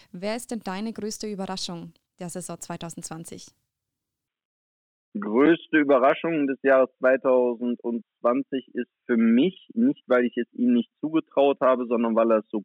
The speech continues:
Speaker 2: ganz still und leise gemacht hat, hat, äh, Franco Morbidelli. Morbidelli fand ich sehr beeindruckend mit dem,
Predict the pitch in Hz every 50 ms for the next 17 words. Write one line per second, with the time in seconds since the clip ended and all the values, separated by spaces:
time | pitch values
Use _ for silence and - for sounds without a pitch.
0 | - - 120 127 139 147 143 - - - - - - _ - 135 143 147 139 131
1 | 123 107 104 98 - 107 110 117 127 131 127 123 123 127 127 123 120 - _ _
2 | 123 120 120 - _ _ _ _ - - 107 120 120 113 _ _ 117 117 110 107
3 | 110 110 104 101 - _ _ - 104 107 107 117 107 101 92 87 98 - - 87
4 | 90 90 87 80 - _ _ _ _ _ _ _ _ _ _ _ _ _ _ _
5 | _ _ _ _ _ - 104 107 104 113 113 104 123 127 131 135 127 - - 127
6 | 123 120 120 113 - _ - 117 120 127 123 117 120 92 113 120 123 127 117 110
7 | 120 - - 113 120 120 110 - 107 107 110 - - 117 110 110 107 107 107 107
8 | 104 104